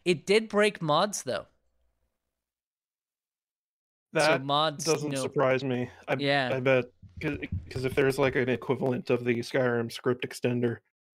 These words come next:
Speaker 2: then
Speaker 1: Yeah.
Speaker 2: yeah, changing the, changing the executable in any way is gonna break all that.
Speaker 1: Yeah, so, uh, it says,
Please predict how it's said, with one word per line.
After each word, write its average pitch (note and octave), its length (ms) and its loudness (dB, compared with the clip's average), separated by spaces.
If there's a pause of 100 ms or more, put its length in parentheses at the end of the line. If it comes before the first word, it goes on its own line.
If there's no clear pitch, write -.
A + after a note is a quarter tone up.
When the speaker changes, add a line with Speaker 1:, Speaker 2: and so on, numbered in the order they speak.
(320)
Speaker 2:
then B2 260 0
Speaker 1:
Yeah. A#2+ 260 0 (100)
Speaker 2:
yeah, A#2 240 0
changing A#2+ 500 0
the, A2+ 280 -2 (760)
changing B2 340 2
the A#2+ 80 2
executable A#2+ 460 -2
in A#2+ 80 -4
any A#2+ 140 -2
way B2 120 -2
is A#2+ 100 -4
gonna A#2+ 160 -2
break B2+ 260 -4
all B2 100 0
that. - 160 -2 (600)
Speaker 1:
Yeah, D#3+ 320 0
so, D3 460 4
uh, C3 380 -2
it C#3 160 -12
says, F3 840 0